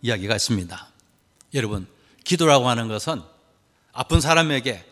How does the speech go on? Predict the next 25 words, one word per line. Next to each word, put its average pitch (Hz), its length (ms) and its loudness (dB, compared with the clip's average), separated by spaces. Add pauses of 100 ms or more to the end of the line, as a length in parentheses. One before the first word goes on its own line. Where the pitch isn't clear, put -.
(120)
어떤 156 260 -2
심리적인 160 680 2
효과를 196 320 -2
주기 165 300 -2
위해서 175 380 0 (280)
아닙니다, 120 580 0
여러분. 117 340 -4 (420)
기도하면 160 680 2
하나님께서 131 720 0 (280)
역사해 139 480 0
주시는 156 320 4
것입니다. 120 640 0 (380)
기도라고 214 460 4
하는 170 180 4
것은 135 360 -2
치유하는 202 540 6
힘이 214 420 0 (120)
있는 190 240 0
것입니다. 98 580 -4 (480)
우리가 139 280 0
어떤 135 240 -4
마음의 123 480 -2
평안을 120 380 -2
얻기 156 200 -4
위해서 110 440 -6